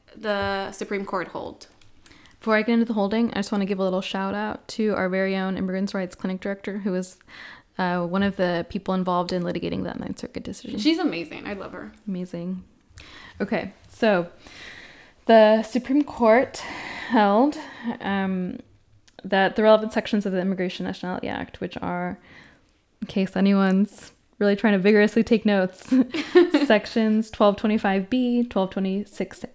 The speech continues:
Speaker 2: A, and twelve twenty-six C of Title Eight of the U S Code,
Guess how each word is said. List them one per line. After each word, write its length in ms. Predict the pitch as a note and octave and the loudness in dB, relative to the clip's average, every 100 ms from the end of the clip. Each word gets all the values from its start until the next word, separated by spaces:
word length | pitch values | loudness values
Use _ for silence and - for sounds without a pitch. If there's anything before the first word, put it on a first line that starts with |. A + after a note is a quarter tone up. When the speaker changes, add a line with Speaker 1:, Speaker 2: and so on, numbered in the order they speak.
| - | -2
Speaker 2:
A, 400 | G3+ G3+ G3+ G3 | 0 0 0 -2
and 120 | G3 | -4
twelve 160 | F#3+ F#3 | -4 -4
twenty-six 380 | F#3+ - - | -6 -6 -10
C 440 | - - G3+ G3+ G3+ | -10 -4 -2 0 -2
of 120 | F#3 | -4
Title 300 | - F#3 F#3 | -6 -6 -6
Eight 300 | - F3+ - | -4 -6 -6
of 100 | F3+ | -10
the 80 | F#3 | -4
U 120 | F#3 | -2
S 180 | F3+ F3+ | -2 -4
Code, 400 | - F3+ F3+ A#3+ | -8 -4 -2 -2